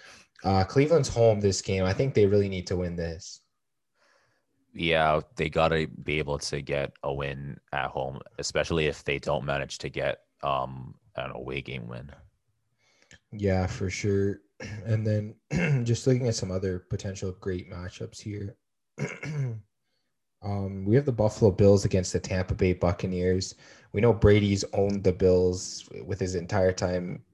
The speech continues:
Speaker 1: being in New England. So, um, can he beat them in Tampa Bay? That's the question.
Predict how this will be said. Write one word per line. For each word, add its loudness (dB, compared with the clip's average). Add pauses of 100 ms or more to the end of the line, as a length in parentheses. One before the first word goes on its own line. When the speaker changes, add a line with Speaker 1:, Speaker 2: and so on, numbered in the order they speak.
(100)
Speaker 1:
being -6
in -2
New -4
England. -8
So, -8 (520)
um, -10
can -10
he -8
beat -12
them -10
in -10
Tampa -10
Bay? -4
That's -10
the -14
question. -10